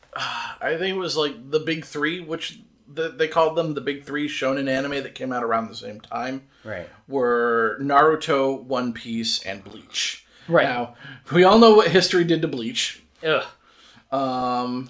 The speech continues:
Speaker 2: I don't even have to have watched all of what people talk about to know what Bleach is about.
Speaker 1: Now,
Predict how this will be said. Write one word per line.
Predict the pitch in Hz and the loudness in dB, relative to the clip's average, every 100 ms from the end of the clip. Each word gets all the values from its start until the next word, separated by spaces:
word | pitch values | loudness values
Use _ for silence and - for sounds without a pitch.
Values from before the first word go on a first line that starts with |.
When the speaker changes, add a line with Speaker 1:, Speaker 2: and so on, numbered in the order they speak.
| - | 4
Speaker 2:
I | 170 | 6
don't | 226 | 8
even | 226 208 | 6 6
have | 190 190 | 4 6
to | |
have | 180 127 | 4 4
watched | 120 135 143 - | 4 4 2 0
all | 139 139 139 | 2 4 4
of | 127 | 2
what | 135 135 | 0 -2
people | 139 131 | -6 -4
talk | 123 131 117 | 0 0 0
about | 117 110 | -4 -6
to | 131 | -4
know | 117 113 117 110 | -2 0 0 0
what | 104 107 - _ - | -4 -6 -10 _ -14
Bleach | 113 110 113 | -10 -10 -12
is | 95 87 | -16 -16
about. | 85 85 92 _ - _ _ _ - | -14 -16 -16 _ -20 _ _ _ -8
Speaker 1:
Now, | 151 | -6